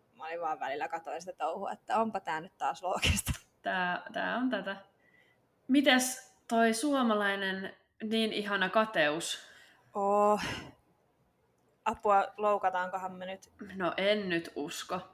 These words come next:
Speaker 1: ihmisiä?
Speaker 2: nyt usko.
Speaker 1: Ja siis, niin. Ja aloitetaan nyt vaikka sanomalla sitä, että ensinnäkin siis kateushan on täysin luonnollinen tunne ja, niinku,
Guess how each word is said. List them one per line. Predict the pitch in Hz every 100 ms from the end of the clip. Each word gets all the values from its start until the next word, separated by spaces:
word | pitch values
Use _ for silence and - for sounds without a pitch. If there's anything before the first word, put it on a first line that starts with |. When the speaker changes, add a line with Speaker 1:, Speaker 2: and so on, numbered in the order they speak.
| _ _ -
Speaker 1:
ihmisiä? | 214 208 277 294 196
Speaker 2:
nyt | 220
usko. | 175 - 180 - _ _ _ - -
Speaker 1:
Ja | 254
siis, | 269 240 - -
niin. | 220 196 190 175 _
Ja | 233 220 - - _ _ -
aloitetaan | 240 285 311 285
nyt | 254
vaikka | 226 226
sanomalla | 208 226 214 196
sitä, | 208 196
että | 214
ensinnäkin | 226 226 208
siis | 208
kateushan | - 226 226 214 202
on | 185 180 -
täysin | 196 196 196
luonnollinen | 190 196 175 175 180 180
tunne | 185 170 170
ja, | 175 180 -
niinku, | 196 190 185 180